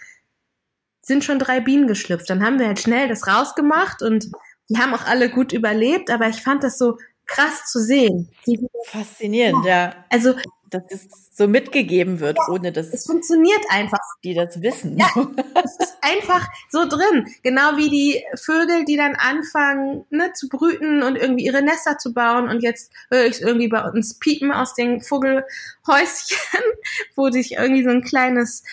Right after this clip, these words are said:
Speaker 1: Meisenpaar eingenistet hat. Und jetzt irgendwann wird dieser kleine Vogel da rausfliegen und einfach fliegen, weil er das kann. Und er macht es auch genau zum richtigen Zeitpunkt. Und dann ist auch genug Fressen da, das er finden kann. Also es ist so,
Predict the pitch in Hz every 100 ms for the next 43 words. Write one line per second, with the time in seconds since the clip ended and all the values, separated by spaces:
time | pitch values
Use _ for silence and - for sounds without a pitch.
0 | - 233 247 262 254 262 240 240 262 262
1 | 254 262 - - 262 254 - - - _
2 | _ _ _ _ _ _ _ _ _ 285
3 | 262 294 254 294 285 302 285 285 262 262
4 | 285 269 254 - 285 320 311 294 285 -
5 | - 233 254 269 - _ _ _ _ _
6 | - - 285 302 349 339 294 247 294 320
7 | 330 311 339 254 214 208 240 254 254 -
8 | 320 269 196 208 226 262 - 277 - 254
9 | - 254 247 262 262 254 254 - - 262
10 | 262 269 294 302 - 175 175 - 214 208
11 | - _ - 240 254 262 - 247 - 254
12 | 262 262 - 285 294 247 208 196 185 -
13 | 185 - 196 185 185 180 190 214 233 196
14 | - 277 262